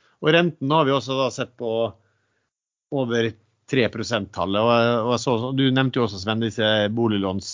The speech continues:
altså lange boliglånsrentene på på over fem prosent. Det var det de skrev også, at det var ikke så enkelt lenger å refinansiere og få lavere rentekostnader. Det, det var, det, den tiden var det slutt på også.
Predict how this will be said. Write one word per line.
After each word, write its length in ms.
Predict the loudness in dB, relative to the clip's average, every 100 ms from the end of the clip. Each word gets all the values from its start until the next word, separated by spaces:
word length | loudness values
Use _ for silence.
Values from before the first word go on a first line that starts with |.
| -6
altså 480 | -2 0 2 0 2
lange 380 | 2 2 -2 -2
boliglånsrentene 1120 | -2 -2 -6 -8 -8 -6 -4 -4 -6 -6 -6
på 160 | -2 0 0 -4 _ _ _ _ _
på 120 | -8 -6
over 180 | -4 -6 -4
fem 180 | -6 -6
prosent. 380 | -6 -6 -6 -2
Det 80 |
var 120 | 2 4
det 100 | 2
de 80 | 0
skrev 260 | -2 -2 -2
også, 140 | -4
at 60 | -4
det 60 | -4
var 80 |
ikke 100 | -2
så 100 | 0 0
enkelt 320 | -2 -6 -6
lenger 240 | -4 -2 -2
å 60 | 0
refinansiere 680 | -2 -6 -12 -10 -8 -6
og 40 | -2
få 100 | 2
lavere 320 | 2 2 0
rentekostnader. 1000 | -4 -6 -4 -2 -2 -4 -10 -6 -4 -4 -8 -4
Det, 120 | -2 -2 0
det 140 | 0 0
var, 160 | -2
det, 260 | 0 0 2
den 160 | 0 0
tiden 220 | 0 -2
var 140 | -2 -4
det 80 | -4
slutt 180 | -10
på 140 | -6 -8
også. 200 | -8 -18